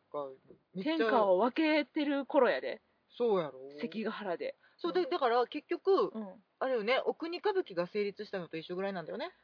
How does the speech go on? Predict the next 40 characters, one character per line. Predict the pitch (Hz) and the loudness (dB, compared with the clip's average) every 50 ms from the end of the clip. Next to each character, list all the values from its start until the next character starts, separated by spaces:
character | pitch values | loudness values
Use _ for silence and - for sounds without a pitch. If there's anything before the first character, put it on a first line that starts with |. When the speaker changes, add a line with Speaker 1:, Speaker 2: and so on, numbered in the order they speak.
| _ _ - | _ _ -14
Speaker 2:
あ | 175 170 180 180 185 185 190 190 190 190 190 185 185 185 185 185 185 185 190 | -12 -10 -8 -8 -6 -6 -6 -6 -4 -4 -4 -4 -2 -2 -2 -4 -2 -2 -2
ー。 | |
Speaker 1:
日 | 202 | 0
本 | 180 180 185 180 180 175 175 | 0 0 0 -2 -2 -4 -4
で。 | 139 - 175 175 170 170 170 170 170 170 170 170 - | -4 -4 -4 -6 -10 -8 -8 -8 -6 -6 -8 -8 -10
Speaker 2:
お | 185 | -10
国 | - 208 214 208 | -10 -8 -8 -4
歌 | - 247 | -4 -4
舞 | 226 214 | -4 -4
伎 | - 190 | -6 -8
っ | - | -10
て | 180 | -6
ね、 | 185 233 285 320 | 0 0 0 2
皆 | 277 240 233 220 | 2 0 -2 -2
さ | - 196 180 180 | -2 -4 -4 -4
ん | |
知 | - | -6
っ | _ | _
て | - 196 | -8 -6
ら | 202 | -6
っ | 220 | -6
し | - - | -6 -6
ゃ | 226 | -6
い | 220 | -4
ま | 226 240 | -4 -6
す | 226 - | -6 -6
か | 202 226 | -4 -2
ね？ | 294 233 | -2 -2
出 | 190 214 | -2 -2
雲 | 208 226 220 214 208 | -4 -4 -2 -2 -2
の | 185 180 175 165 147 - - _ _ _ _ _ _ - - | -2 0 0 0 -2 -2 -6 _ _ _ _ _ _ -12 -10
Speaker 1:
お | 170 | -8
国 | - 180 180 160 160 | -4 -2 -2 -2 -2
さ | 202 202 | -4 -4
ん | |
が、 | 170 | -4
Speaker 2:
お | 160 | -4
国。 | 175 170 156 151 | -4 -4 -6 -6
う | |
ん。 | 151 151 156 214 220 220 220 214 196 175 165 156 - | -8 -6 -4 -4 -2 -2 -4 -4 -6 -8 -10 -12 -16